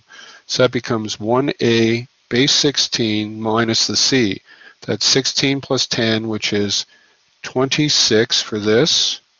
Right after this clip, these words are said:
minus our C, which is twelve, which gives us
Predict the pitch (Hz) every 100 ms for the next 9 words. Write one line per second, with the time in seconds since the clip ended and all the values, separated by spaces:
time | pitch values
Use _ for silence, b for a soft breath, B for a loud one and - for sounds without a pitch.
0 | _ b b b b _ - 98 113 135
1 | 156 156 156 139 - - 120 113 113 143
2 | - - 117 101 101 104 - B B B
3 | - 117 - 117 110 110 110 113 -